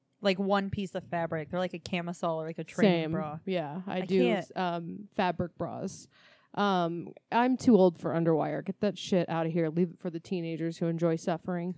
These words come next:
Speaker 1: I'm too much of an A cup for underwire.
Speaker 2: <sighs>
Speaker 1: Doesn't
Speaker 2: Yeah,
Speaker 1: matter.
Speaker 2: when you have zero titties, it doesn't matter anyway.
Speaker 1: Yeah, if you don't pass the pencil test, you don't need underwire. And
Speaker 2: What's
Speaker 1: that's
Speaker 2: a
Speaker 1: where
Speaker 2: pencil test?
Speaker 1: you put the pencil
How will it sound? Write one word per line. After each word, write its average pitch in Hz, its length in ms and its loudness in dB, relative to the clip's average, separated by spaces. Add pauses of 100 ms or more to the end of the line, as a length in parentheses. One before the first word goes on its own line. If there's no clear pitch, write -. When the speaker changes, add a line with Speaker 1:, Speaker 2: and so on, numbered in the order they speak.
Speaker 1:
I'm 233 80 -14
too - 80 -10
much 269 180 -6
of 220 60 -10
an 226 80 -2
A 220 120 -4
cup 214 240 -6
for 185 160 -6
underwire. 175 520 -4
Speaker 2:
<sighs> - 240 -8
Speaker 1:
Doesn't 202 100 -6
Speaker 2:
Yeah, 208 240 6
Speaker 1:
matter. 190 180 2 (140)
Speaker 2:
when 254 140 2
you 302 100 6
have 269 140 6
zero 196 280 6
titties, 190 380 4
it 190 80 -6
doesn't 220 220 4
matter 160 280 2
anyway. 170 420 2 (220)
Speaker 1:
Yeah, 220 180 -2
if 208 140 -10
you 226 80 -4
don't 247 220 0
pass 233 320 0
the 196 140 -4
pencil 226 420 -2
test, 175 460 -8
you 185 60 0
don't 185 120 -6
need 185 140 -6
underwire. 175 420 2
And 170 80 -2
Speaker 2:
What's 208 160 2
Speaker 1:
that's - 40 -4
Speaker 2:
a - 20 6
Speaker 1:
where 196 100 2
Speaker 2:
pencil 214 300 0
test? 185 200 -4
Speaker 1:
you 196 60 -6
put 214 380 -8
the 196 80 -8
pencil 190 640 -4